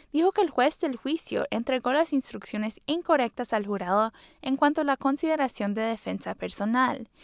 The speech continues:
Entonces se ordenó un nuevo juicio. A Mark Gray se lo declaró inocente en un jurado separado.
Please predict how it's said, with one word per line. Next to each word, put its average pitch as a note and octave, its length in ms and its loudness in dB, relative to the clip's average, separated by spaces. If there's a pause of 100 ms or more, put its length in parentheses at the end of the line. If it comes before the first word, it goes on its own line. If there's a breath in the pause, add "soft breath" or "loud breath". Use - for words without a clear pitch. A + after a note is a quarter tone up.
(280 loud breath)
Entonces C#4+ 480 0
se - 80 2
ordenó A#3 460 0
un A3+ 160 -2
nuevo G3+ 320 0
juicio. - 580 -6 (460 loud breath)
A A#3 100 0
Mark B3+ 240 4
Gray C4 320 2
se D4 160 2
lo D4 100 4
declaró D4+ 580 4
inocente C#4+ 680 -2
en C#4 180 2
un C#4 120 4
jurado G3+ 420 0
separado. F#3 720 -4